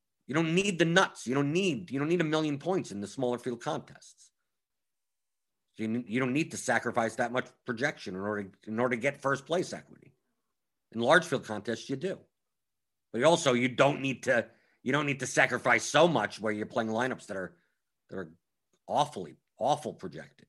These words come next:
even if their construction looks good. And everything is comparative to the slate. Don't give up forty points. It's just, that's, that's all relative.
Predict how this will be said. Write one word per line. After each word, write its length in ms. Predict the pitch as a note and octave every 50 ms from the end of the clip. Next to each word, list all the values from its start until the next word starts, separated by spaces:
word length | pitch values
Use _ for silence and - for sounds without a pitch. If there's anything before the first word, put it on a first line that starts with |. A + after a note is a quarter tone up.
| _ _ -
even 260 | A#2 B2+ B2+ C#3+ C#3+
if 120 | C#3+ C#3 C#3
their 140 | F3 E3 E3
construction 600 | - F3+ E3+ E3+ - A3+ G3 - - - - D3+
looks 200 | B2 - - -
good. 120 | - _ _ _ _ _ _ _ _ _ _ _ _ _ _ _ _ _ _ _ _ _ _ _ _ _ _ _ _ _ _ _ _ _ _ _ _ _ _ _ _ _ _ _ _ _ _ _ _ _ _ F#2+
And 100 | G2+ A#2+
everything 340 | C3+ D3+ D#3+ E3 F3 E3
is 140 | E3 D3+ C#3+
comparative 1000 | - - D#3+ C#3+ C#3+ - - C#3 C#3 C#3 B2 G#2+ F2+ D#2+ C#2+ - - - - - _ _ _ _ _ _ _ _ _ _ _ _ _ _ _ _ _ -
to 100 | - G#2
the 80 | G2 A2
slate. 520 | - - - A#2+ G#2 F2 - - - - _ _ _ _ _ _ _ _ _ _ _ _ _ _ _ _ _ _ _ _ _ _ _ _ _ _ _ _ _ _ _ _ _ _ _ _ _ _ _ _ _ _ _ _ _ _ -
Don't 180 | A#2+ B2 C3+ C#3
give 160 | D3 C#3 D3
up 140 | C3+ - -
forty 320 | - C3 B2+ C3 B2+ A#2+
points. 420 | - - B2+ A2+ F2+ D#2 D2 -
It's 140 | F#2 E2+ -
just, 360 | - - - G#2 F2 - -
that's, 280 | F2+ A#2 A2+ - - - -
that's 160 | A#2+ A2+ -
all 280 | - C#3 C#3+ C#3 B2+ A#2
relative. 480 | A2 A#2+ C3+ C#3 G#2+ F2+ - - -